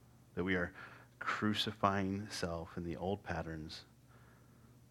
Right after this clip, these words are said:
and to follow you. So that you might increase in our lives, as we read in Scripture, right?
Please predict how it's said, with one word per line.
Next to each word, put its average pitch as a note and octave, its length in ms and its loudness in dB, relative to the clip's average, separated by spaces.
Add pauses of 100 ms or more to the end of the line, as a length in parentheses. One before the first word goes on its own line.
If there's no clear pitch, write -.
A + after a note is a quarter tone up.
(1300)
and F2+ 120 -2
to F2 120 -4 (140)
follow E2+ 600 0
you. D2+ 240 -8 (2500)
So - 120 8
that G2+ 140 8
you C3 640 10
might G2+ 260 8
increase G#2+ 800 4 (120)
in G2 100 0
our F#2 120 0
lives, G1+ 380 -4 (600)
as F2 120 -4
we F2+ 100 -2
read F#2+ 220 0
in F2+ 100 2
Scripture, - 420 -6
right? F2 200 0